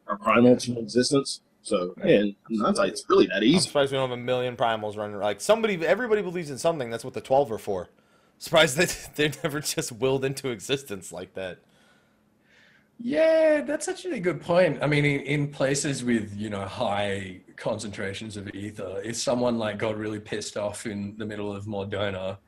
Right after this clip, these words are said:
Speaker 2: and,
Speaker 1: Mm.
Speaker 2: you know, some sort of apparition of Ralga suddenly appeared, it'd be like, "Ooh, okay, all right."
Speaker 1: Wasn't that mentioned in, in the story that someone wanted to, uh, summon Ralgar?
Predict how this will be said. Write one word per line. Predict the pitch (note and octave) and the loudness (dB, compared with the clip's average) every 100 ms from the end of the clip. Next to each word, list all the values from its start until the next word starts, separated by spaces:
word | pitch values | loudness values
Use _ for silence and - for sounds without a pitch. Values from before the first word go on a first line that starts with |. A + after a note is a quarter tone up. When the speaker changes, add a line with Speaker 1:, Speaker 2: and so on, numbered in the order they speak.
| _ _ _ | _ _ _
Speaker 2:
and, | A2+ G#2+ | -6 -4
Speaker 1:
Mm. | G2+ G2 G2+ _ _ - | -2 -4 -10 _ _ -10
Speaker 2:
you | G#2+ | -6
know, | F#2+ G2 - _ _ _ _ | -4 -6 -10 _ _ _ _
some | - A2 | -10 -6
sort | - A2+ | -2 -2
of | A#2+ | 0
apparition | A2 - A#2 A2 A2 A#2 | -2 -2 -2 -4 -4 -6
of | G#2 G2 | -6 -4
Ralga | F#2+ G2 G2+ | -2 -2 -4
suddenly | G2+ G#2+ G2+ F#2+ | -6 -6 -6 -10
appeared, | - F#2+ F#2+ | -12 -12 -10
it'd | G#2 | -6
be | A#2 | -6
like, | A2+ A2+ - | -6 -10 -10
"Ooh, | C#4+ D#3 A3 | -6 -6 -6
okay, | - A#2 G3+ _ _ _ - | -8 -10 -10 _ _ _ -12
all | A2+ | -6
right." | G2 - - - | -4 -6 -8 2
Speaker 1:
Wasn't | A3+ E4 | 8 10
that | C#4+ | 10
mentioned | D3+ F3 B3+ C4 B3+ - _ - | 10 8 8 6 6 0 _ 4
in, | D3+ F3 - | 6 6 6
in | C#3 D#3 E3+ F3+ F3 - | 6 8 8 6 0 -2
the | |
story | C#3+ C#3 D3+ E3+ | -2 8 10 10
that | B2 | 8
someone | - C3+ C#3 C3 C3 _ _ _ - | 6 6 8 8 6 _ _ _ -6
wanted | G#2 A#2+ B2 A#2+ | 2 4 4 8
to, | A#2+ A#2 | 8 10
uh, | A2 G#2 G2+ | 8 8 4
summon | G#2+ A#2+ A2 | 4 6 6
Ralgar? | G2+ A#2 C#3 | 6 4 4